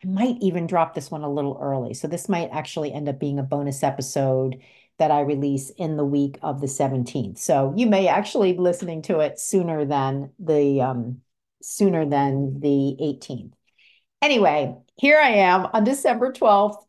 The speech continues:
twenty twenty-three. And the reason I'm so inspired to share this with you is because I just fu-, finished pulling this together. And I just can't wait to share this with you.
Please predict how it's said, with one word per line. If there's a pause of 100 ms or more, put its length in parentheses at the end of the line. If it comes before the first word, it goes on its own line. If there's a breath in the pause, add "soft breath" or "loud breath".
twenty
twenty-three.
And
the
reason
I'm
so
inspired
to
share
this
with
you (440 soft breath)
is
because
I
just (200)
fu-, (240)
finished (160)
pulling
this
together. (460 soft breath)
And (120)
I
just
can't
wait
to
share
this
with
you.